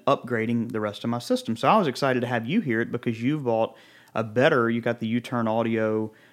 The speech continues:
uh, turntable with the, the kind of the mid-range, not, not quite the top of the range cartridge and,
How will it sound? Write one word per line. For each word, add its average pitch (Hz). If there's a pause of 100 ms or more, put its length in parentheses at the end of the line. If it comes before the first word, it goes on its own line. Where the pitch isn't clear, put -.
(160)
uh, 101
turntable 113
with 110
the, 113
the 110
kind 120
of 107
the 107
mid-range, 117
not, -
not 117
quite 117
the 104
top 117
of 113
the 110
range 110
cartridge 127
and, 107